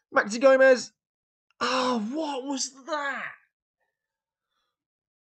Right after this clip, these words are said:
Ugh, that's not ideal, is it?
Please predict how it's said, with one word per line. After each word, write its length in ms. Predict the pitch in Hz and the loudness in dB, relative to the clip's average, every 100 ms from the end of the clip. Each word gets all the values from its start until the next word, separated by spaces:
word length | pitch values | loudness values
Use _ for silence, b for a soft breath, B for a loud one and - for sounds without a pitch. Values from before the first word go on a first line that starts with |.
| _ _ _ _ _ _ _ _ _ _ _ _ _ _ - | _ _ _ _ _ _ _ _ _ _ _ _ _ _ -4
Ugh, 920 | 190 196 180 165 151 143 139 127 120 B B B B | 0 4 4 4 4 2 0 -4 -8 B B B B
that's 200 | 147 135 | -14 -14
not 300 | 139 156 156 - _ - | -8 -4 -4 -8 _ -6
ideal, 460 | 143 143 139 131 | -6 -4 -4 -2
is 120 | 135 123 | -4 -8
it? 160 | 113 | -16